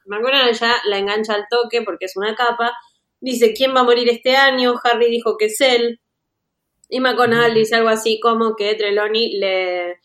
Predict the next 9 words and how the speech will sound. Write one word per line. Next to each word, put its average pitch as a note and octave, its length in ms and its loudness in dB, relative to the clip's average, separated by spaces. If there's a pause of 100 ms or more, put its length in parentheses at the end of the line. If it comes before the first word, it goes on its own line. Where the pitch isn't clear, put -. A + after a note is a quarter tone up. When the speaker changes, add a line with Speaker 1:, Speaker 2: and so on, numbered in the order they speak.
(360)
Speaker 1:
predice B3 380 4
la B3 140 2
muerte B3 600 0
a, A3 300 2 (220)
eh, F#3 480 -2 (340)
un G3+ 240 0
alumno G3 380 0
por C4 140 0
año C4 320 0